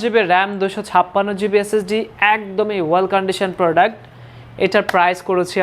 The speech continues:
আমরা মাত্র ছত্রিশ হাজার পাঁচশো টাকা। Ryzen five Pro, ষোলো জিবি র্যাম আছে, দুইশো ছাপ্পান্ন জিবি এসএসডি কিন্তু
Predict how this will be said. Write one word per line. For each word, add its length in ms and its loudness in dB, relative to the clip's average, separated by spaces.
আমরা 220 2
মাত্র 240 2
ছত্রিশ 680 -2
হাজার 260 4
পাঁচশো 320 2
টাকা। 220 4
Ryzen 400 4
five 240 4
Pro, 120 2
ষোলো 260 2
জিবি 180 2
র্যাম 280 2
আছে, 180 -4
দুইশো 240 0
ছাপ্পান্ন 380 2
জিবি 240 0
এসএসডি 440 0
কিন্তু 200 -6